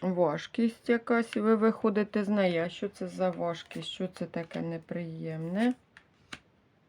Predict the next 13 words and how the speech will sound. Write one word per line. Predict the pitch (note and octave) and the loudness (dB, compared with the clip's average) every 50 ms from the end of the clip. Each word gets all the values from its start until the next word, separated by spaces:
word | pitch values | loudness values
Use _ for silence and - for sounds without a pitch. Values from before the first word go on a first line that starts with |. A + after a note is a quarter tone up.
| _ _ _ _ _ _ _ | _ _ _ _ _ _ _
Угу. | G3 G3+ G3+ F#3+ F#3 F#3 F3 F3 F#3 - _ _ _ - - - - - - - - - - - - - _ _ | 2 4 4 4 4 2 2 0 -4 -10 _ _ _ -20 -20 -20 -20 -20 -20 -20 -20 -16 -16 -16 -16 -16 _ _
Проявиться | A3+ A#3 A#3 A#3 A#3+ B3+ C4+ C4 B3+ A#3+ B3 - - A#3+ A#3+ A#3+ A3 - - - - - - _ | 6 6 8 10 10 10 10 10 10 8 8 6 8 8 8 8 6 4 -2 -8 -12 -16 -16 _
колишній. | - B3 A#3+ A3+ G3+ F#3+ F#3+ F3+ - - G3 F#3+ F#3 F#3 - - _ _ _ - - - - - _ | 8 8 10 10 10 8 8 6 4 2 4 4 4 2 -4 -12 _ _ _ -20 -20 -20 -20 2 _
От | A#3+ C4 | 6 8
дивіться, | C#4 D4 B3+ A3+ F3+ - - F#3 F#3 | 10 10 10 10 8 8 4 4 4
тільки | F#3 - D#4+ E4 - - B3 | 6 4 4 4 8 10 10
у | A#3+ A#3 A3 | 12 12 10
вас, | F#3+ F#3+ G3+ F#3 F3 E3 - - - - | 8 8 8 8 8 6 2 -6 -4 0
е, | G3+ | 2
м, | F#3 F3+ F3+ E3+ A#2 A#2 A#2 - - - - - - F#2+ F#2+ - - G2+ G2 E2+ - - - - G3 | 4 4 4 2 0 -2 -4 -4 -6 -6 -6 -6 -4 -4 -4 -2 -2 -2 -2 -2 -2 -4 -2 -2 -2
щось, | F#3 - A3 G#3 G3+ - - - - | 0 2 2 2 2 0 -2 0 6
е, | G3 F3+ F3+ F3 E3+ E3+ E3 E3 E3 E3 E3+ D#3 D3+ - - _ _ _ _ _ _ _ _ _ _ - - _ _ _ - - _ _ _ - - _ _ _ _ _ _ _ _ _ _ - - - - - - - - _ _ _ _ _ _ | 8 10 10 10 10 8 8 6 6 4 4 2 -2 -8 -14 _ _ _ _ _ _ _ _ _ _ -20 -20 _ _ _ -20 -20 _ _ _ -20 -20 _ _ _ _ _ _ _ _ _ _ -20 -20 -20 -20 -20 -20 -20 -20 _ _ _ _ _ _
о, | F#3 F3 F#3 | 2 2 2